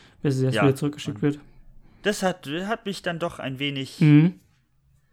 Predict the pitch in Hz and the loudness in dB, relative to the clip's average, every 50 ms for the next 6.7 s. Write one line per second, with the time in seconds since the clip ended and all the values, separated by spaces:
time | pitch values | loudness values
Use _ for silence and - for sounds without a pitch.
0 | _ _ _ _ _ _ - 95 95 92 92 87 - _ _ _ _ _ _ _ | _ _ _ _ _ _ -12 -10 -8 -6 -8 -8 -10 _ _ _ _ _ _ _
1 | _ _ _ _ _ _ _ _ _ _ _ _ _ _ _ _ _ _ _ _ | _ _ _ _ _ _ _ _ _ _ _ _ _ _ _ _ _ _ _ _
2 | - 180 165 220 247 220 214 190 180 233 240 214 220 - - 160 175 143 131 165 | -10 -4 0 0 0 2 0 -2 -2 -4 -4 -4 -6 -2 -2 0 0 0 0 0
3 | 147 110 90 - - - - - - - - - 160 135 - - - - - _ | 0 0 -4 -8 -12 -14 -14 -14 -14 -14 -4 -4 -4 -4 -2 -4 -6 -6 -6 _
4 | _ _ _ _ _ _ _ _ _ _ _ _ _ _ - 117 123 147 143 - | _ _ _ _ _ _ _ _ _ _ _ _ _ _ -20 -16 -16 -12 -12 -10
5 | 110 113 - 123 120 110 104 - 110 104 101 98 98 98 95 101 107 98 80 71 | -10 -8 -8 -8 -8 -10 -10 -8 -8 -8 -8 -10 -10 -10 -8 -8 -8 -10 -12 -14
6 | - 52 50 - - _ _ - - 175 175 165 156 | -16 -18 -18 -20 -20 _ _ -8 -4 -2 0 0 -2